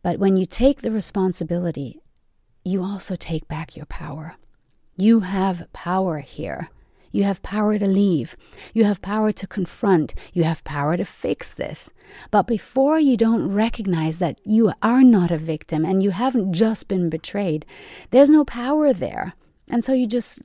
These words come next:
reel and convulse with pain, but you don't really manage to find a way out of it. So that's what I'm trying to say, that each of us plays a role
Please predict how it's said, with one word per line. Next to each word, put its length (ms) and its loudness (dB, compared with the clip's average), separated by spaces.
reel 800 6
and 460 0
convulse 840 4
with 200 -2
pain, 520 0
but 220 0
you 80 -2
don't 320 0
really 420 0
manage 720 0
to 120 -8
find 380 -2
a 60 0
way 280 -2
out 240 -4
of 120 -8
it. 200 -14
So 220 -2
that's 280 2
what 80 -6
I'm 140 2
trying 240 -2
to 80 -2
say, 440 -10
that 180 -8
each 260 0
of 100 -2
us 200 -2
plays 360 -2
a 60 0
role 460 -4